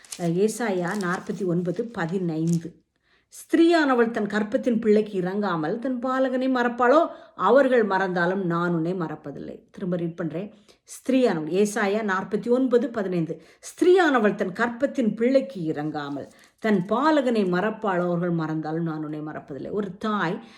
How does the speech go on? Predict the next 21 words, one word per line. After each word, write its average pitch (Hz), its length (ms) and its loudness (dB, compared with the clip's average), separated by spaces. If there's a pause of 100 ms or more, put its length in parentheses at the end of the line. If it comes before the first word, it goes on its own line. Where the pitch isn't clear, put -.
(120)
நடு 240 360 0
ராத்திரி 247 380 -2
பிள்ளை 262 360 -2
அழுகிற 226 280 2
சத்தம் 214 320 -6
கேட்டா 196 320 -4
கூட 220 320 0
டக்குன்னு 214 400 -4
எழும்பிடுவாங்க, 170 580 -2
எழும்பி 180 340 -2
அவங்களுடைய 165 280 -4
தேவைகளெல்லாம் 165 540 -6
பூர்த்தி 175 260 -10
செய்வாங்க. 160 460 -10 (380)
எந்த 233 340 -2
தாயும் 208 800 -2
அந்த - 180 -12 (140)
பிள்ளைய 226 580 0
அவங்க 180 500 -8
மறக்கிறதே 156 440 -8
கிடையாது, - 400 -14